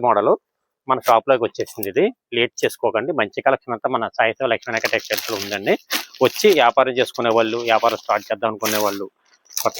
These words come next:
వాళ్ళు ఎవరైనా ఉన్నాయండి మన షాప్కి వస్తే రేట్లు వీలుగా పడతాయి. కొత్త కొత్త ఐటమ్ నేను ఇస్తానండి, తగ్గించి ఇస్తాను. ఇలా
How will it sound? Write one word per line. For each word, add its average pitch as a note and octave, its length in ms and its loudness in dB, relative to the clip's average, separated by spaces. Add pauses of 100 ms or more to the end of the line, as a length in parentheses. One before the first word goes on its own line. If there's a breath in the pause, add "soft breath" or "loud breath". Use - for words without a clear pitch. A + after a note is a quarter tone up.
వాళ్ళు A2+ 200 2
ఎవరైనా A2 360 0
ఉన్నాయండి G#2+ 380 -4
మన C3 160 2
షాప్కి G#2 300 0
వస్తే - 240 -2
రేట్లు A#2+ 280 0
వీలుగా A2 280 0
పడతాయి. F3 280 2 (100)
కొత్త B2+ 200 4
కొత్త C3 200 2
ఐటమ్ F3+ 220 2
నేను A#2+ 180 0
ఇస్తానండి, A#2 360 0 (120)
తగ్గించి B2+ 440 2
ఇస్తాను. A#2 280 -2 (100)
ఇలా C3+ 120 2